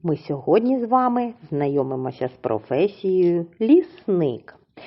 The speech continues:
Хто у ліс приходить рано? Кожне дерево огляне. Ліс звірят охороняє, пташеняток захищає, береже гриби, травичку,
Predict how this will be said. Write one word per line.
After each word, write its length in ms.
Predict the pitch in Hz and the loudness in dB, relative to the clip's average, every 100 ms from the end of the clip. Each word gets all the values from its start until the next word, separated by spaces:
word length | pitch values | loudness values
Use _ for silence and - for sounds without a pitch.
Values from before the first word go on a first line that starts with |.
| - - | -20 -20
Хто 360 | - - 427 392 | -8 6 8 10
у 140 | 226 | 8
ліс 240 | 165 156 - | 6 2 2
приходить 680 | 143 143 - 147 151 190 | 0 0 2 2 4 4
рано? 560 | 262 254 190 123 123 123 - _ _ _ _ | 6 6 2 -2 -6 -10 -16 _ _ _ _
Кожне 520 | - 156 147 170 208 302 | 2 4 6 4 2 6
дерево 520 | 311 254 240 294 359 | 8 8 8 8 8
огляне. 800 | 370 320 262 262 180 143 131 143 _ _ _ _ 165 | 8 6 4 4 4 0 -6 -10 _ _ _ _ 0
Ліс 540 | 156 160 180 190 127 - _ - | 4 4 2 0 -2 -6 _ -4
звірят 680 | 151 185 180 127 147 202 220 | 6 8 8 6 4 4 2
охороняє, 920 | 202 202 196 185 180 147 135 120 - - - _ _ _ _ _ | 2 2 4 2 2 0 0 -2 -4 -12 -20 _ _ _ _ _
пташеняток 1040 | _ 415 403 - 392 277 226 262 302 208 165 | _ 4 6 8 8 8 4 2 2 0 2
захищає, 1000 | 160 151 151 139 - - 135 127 - 151 - _ _ _ - | 0 2 0 -2 -4 -4 -2 -2 -4 -8 -14 _ _ _ 2
береже 500 | 170 180 196 220 214 | 6 8 6 4 4
гриби, 720 | 208 330 226 156 196 180 - - _ - | 6 6 6 6 6 4 2 -8 _ 4
травичку, 960 | 233 349 202 175 247 - - - - | 6 8 6 4 2 -2 -6 -4 -4